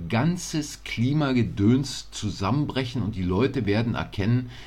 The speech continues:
wie sie auch da von vorn bis hinten verarscht wurden. Aber so richtig komplett verarscht wurden. Und ich meine, <clears throat> wenn man sich anguckt, wie diese Typen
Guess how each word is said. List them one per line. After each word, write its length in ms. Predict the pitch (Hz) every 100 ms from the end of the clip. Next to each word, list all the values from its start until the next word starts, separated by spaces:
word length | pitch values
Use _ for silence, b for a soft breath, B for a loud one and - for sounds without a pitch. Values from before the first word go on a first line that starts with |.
| B -
wie 140 | 117
sie 220 | 123 -
auch 220 | - 90 -
da 280 | 82 117
von 260 | 120 107 98
vorn 440 | - - 127 143
bis 240 | 120 113 -
hinten 500 | 120 147 151 123 123
verarscht 840 | - 101 - 151 - - - - -
wurden. 380 | - 135 - 53 b b b b b b - 123
Aber 240 | 117 143
so 140 | 127
richtig 400 | 143 208 - 170
komplett 380 | - 185 254 247
verarscht 520 | - 85 85 - -
wurden. 340 | 73 69 62 57 - B B B B -
Und 340 | 127 131 - - - - - - - - - - - - - - -
ich 80 |
meine, 420 | 127 139 147 135 - -
<clears throat> 220 | 127 120 B B B B
wenn 120 | 120 165
man 140 | 175
sich 240 | 156 -
anguckt, 460 | 123 196 185 180 -
wie 140 | 147
diese 460 | 147 135 175 151 -
Typen 540 | - 185 139 123 131